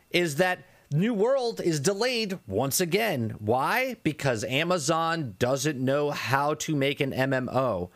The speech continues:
They, they, they've made a great looking game, but the content is not there. The streamers and stuff that played it last year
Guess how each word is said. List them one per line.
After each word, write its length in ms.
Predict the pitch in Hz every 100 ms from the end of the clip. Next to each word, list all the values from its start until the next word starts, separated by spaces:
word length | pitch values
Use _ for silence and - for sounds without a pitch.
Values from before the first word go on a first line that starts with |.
| - - - - -
They, 240 | 143 139
they, 320 | - 131 139
they've 280 | 123 123 135
made 180 | 117 143
a 40 |
great 480 | 110 98 101 151 143
looking 360 | 139 151 170 170
game, 520 | 151 165 180 208 220 - _ _ - -
but 120 | 139
the 120 | 139
content 600 | - - 151 165 - 151
is 160 | 151 131
not 300 | 147 147 135
there. 460 | 151 139 87 - - _ _ _ -
The 160 | 151
streamers 540 | 143 - 170 185 202 180
and 100 | 175
stuff 220 | - 185
that 160 | 175
played 220 | - 175 180
it 80 |
last 420 | 156 151 165 - 160
year 380 | 160 190 220